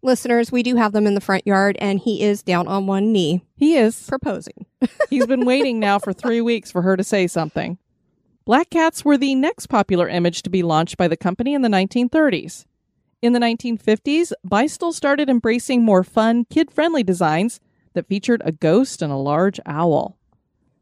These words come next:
Speaker 1: One of the companies to embrace these old Beistel designs is Creepy Company. Kelly Taylor is the founder and creative director of Creepy Company, which got its start on Instagram and has gotten huge from there.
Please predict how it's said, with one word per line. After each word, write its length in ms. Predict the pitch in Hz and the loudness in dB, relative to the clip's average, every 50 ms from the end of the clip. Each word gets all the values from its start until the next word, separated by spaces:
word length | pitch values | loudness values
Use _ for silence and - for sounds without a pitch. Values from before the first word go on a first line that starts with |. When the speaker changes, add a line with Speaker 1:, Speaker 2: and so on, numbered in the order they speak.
| _ _ | _ _
Speaker 1:
One 200 | - 247 285 330 | -4 -2 0 0
of 100 | 427 403 | 0 -2
the 80 | 359 - | -6 -4
companies 560 | - 370 403 415 - 202 202 190 185 185 - | -2 -2 -2 0 0 0 0 2 0 0 -2
to 120 | - 247 | -2 -2
embrace 420 | 240 240 220 214 233 269 311 - - | -2 -2 -2 -2 -2 -2 -2 -4 -6
these 280 | - 214 208 185 - - _ | -6 -4 -4 -4 -6 -4 _
old 320 | - 220 226 233 233 214 | 2 4 4 4 4 2
Beistel 400 | 190 208 202 202 - - 202 190 | 0 -2 -2 -2 -4 -4 -6 -6
designs 640 | 175 160 151 - - - 294 247 196 190 208 240 - - - | -6 -6 -8 -4 -4 -2 0 0 0 0 -2 -4 -6 -8 -6
is 180 | 311 330 - | -4 -4 -4
Creepy 340 | - - - 403 381 - 240 | -4 -2 0 0 2 0 -2
Company. 520 | - - 175 190 185 - - 170 - - _ _ _ _ _ _ _ _ _ _ _ _ | -4 -4 -4 -4 -4 -8 -10 -12 -14 -18 _ _ _ _ _ _ _ _ _ _ _ _
Kelly 280 | - 247 226 214 196 185 | -4 -2 0 0 0 0
Taylor 400 | - 240 269 359 330 233 240 247 | 0 0 0 2 2 2 0 0
is 160 | 254 277 269 | -2 -4 -4
the 100 | 330 311 | -6 -4
founder 380 | - 339 311 311 320 359 359 349 | -2 -2 -2 -2 0 0 -2 -2
and 180 | - 294 285 | -2 -4 -4
creative 460 | - - 320 330 349 359 359 370 - | -4 -2 -2 -2 0 0 -2 -4 -4
director 640 | - 330 330 349 381 381 _ - 208 190 196 226 - _ _ _ | -2 -2 0 0 0 -2 _ -2 0 0 0 -2 -6 _ _ _
of 200 | - 349 359 - | -2 -2 -2 -2
Creepy 300 | - - 220 208 - 165 | -2 -4 -4 -4 -4 -4
Company, 480 | - - 202 170 175 - - - - 196 _ _ _ _ | -6 -4 -4 -4 -4 -8 -12 -12 -14 -18 _ _ _ _
which 200 | - 285 - - | -6 -6 -6 -4
got 180 | - 269 240 220 | -2 -2 -2 -2
its 160 | - - - | -4 -8 -10
start 340 | - - 349 349 277 240 - | -6 -2 0 0 0 0 -2
on 160 | 190 277 - | -4 -4 -4
Instagram 640 | - 330 330 - - 214 208 180 156 - - - - _ - | -4 -6 -6 -8 -8 -6 -4 -4 -4 -6 -10 -16 -20 _ -6
and 140 | 240 247 254 | -4 -2 -2
has 140 | 254 247 - | -2 -4 -4
gotten 340 | - 262 269 - 233 226 | -2 -2 -2 -2 -4 -6
huge 480 | 220 - - 349 403 320 202 208 - - | -6 -2 0 2 2 4 4 2 0 0
from 180 | - 254 254 277 | -2 -2 -2 -2
there. 300 | 254 202 139 - - | -2 -4 -6 -8 -12